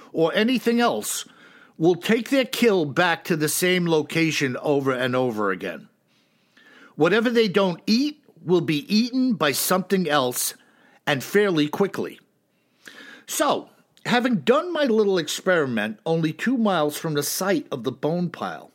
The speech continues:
I went back and set up three game cameras in low and high positions near the pile and left them for a month. When I came back in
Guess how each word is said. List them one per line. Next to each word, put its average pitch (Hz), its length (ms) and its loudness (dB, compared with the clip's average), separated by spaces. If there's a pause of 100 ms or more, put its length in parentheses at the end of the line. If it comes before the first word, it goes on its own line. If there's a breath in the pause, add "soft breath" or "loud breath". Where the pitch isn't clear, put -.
(960 loud breath)
I 160 160 4
went 214 380 0
back 160 440 0
and 151 160 -4
set 175 300 -2
up 165 180 -2
three 208 440 -2
game 190 460 0
cameras 98 800 -6 (240)
in 135 220 -2
low 190 460 0 (100)
and 170 220 -4
high 175 240 -4
positions 147 840 -6 (420 soft breath)
near 190 380 0
the 247 140 -2
pile 165 540 -2 (520)
and 135 200 -4
left 208 300 -4
them 120 260 -4
for 131 220 -4
a 123 80 -2
month. 135 500 -8 (1900 soft breath)
When 180 200 0
I 269 120 0
came 302 320 -4
back 226 340 0
in 131 340 -2